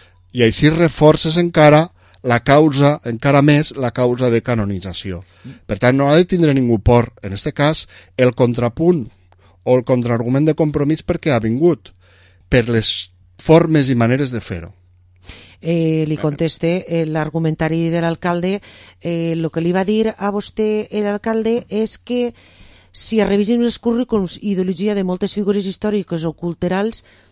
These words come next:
Speaker 2: poques ho superarien. Això li contesta a vostè l'alcalde.
Speaker 1: Segurament poques ho superarien, però si seguim el procés, i, i posa com a exemple les causes de canonització.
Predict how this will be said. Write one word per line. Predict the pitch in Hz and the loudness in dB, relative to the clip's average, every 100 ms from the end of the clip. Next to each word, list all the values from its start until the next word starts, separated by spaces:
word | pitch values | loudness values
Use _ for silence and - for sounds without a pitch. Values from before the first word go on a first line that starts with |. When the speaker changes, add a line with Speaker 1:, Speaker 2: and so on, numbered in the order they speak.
| - | -16
Speaker 2:
poques | - 196 - 233 - - | -4 -4 0 -2 -2 -6
ho | 180 175 | -4 -4
superarien. | - 208 180 135 135 131 120 - _ | -4 -6 -4 -6 -6 -10 -12 -18 _
Això | - - | -12 -6
li | 190 | -4
contesta | 180 180 - | -6 -8 -10
a | 156 | -10
vostè | - 151 | -10 -10
l'alcalde. | 127 - - - - - _ _ _ _ | -12 -14 -20 -20 -20 -20 _ _ _ _
Speaker 1:
Segurament | - 120 110 165 156 151 | -2 0 4 6 6 2
poques | - 120 147 151 | 0 -2 0 -2
ho | |
superarien, | 139 123 117 98 107 98 85 - | -4 -2 0 0 0 -2 -4 -6
però | 113 104 101 _ _ - | -4 -4 -6 _ _ -12
si | - - | -6 -2
seguim | 117 127 127 208 | 0 2 4 4
el | 196 | 2
procés, | 185 175 180 175 | 0 0 0 0
i, | 131 | -4
i | 113 127 | -8 -8
posa | - 165 160 | 2 2 4
com | 175 170 | 2 2
a | |
exemple | 165 - 185 185 190 - | 2 0 0 2 0 0
les | 135 127 | -2 -2
causes | - 156 156 151 | 4 4 4 0
de | 147 | 0
canonització. | 139 131 117 110 107 - 92 | 0 2 2 0 -2 -4 -10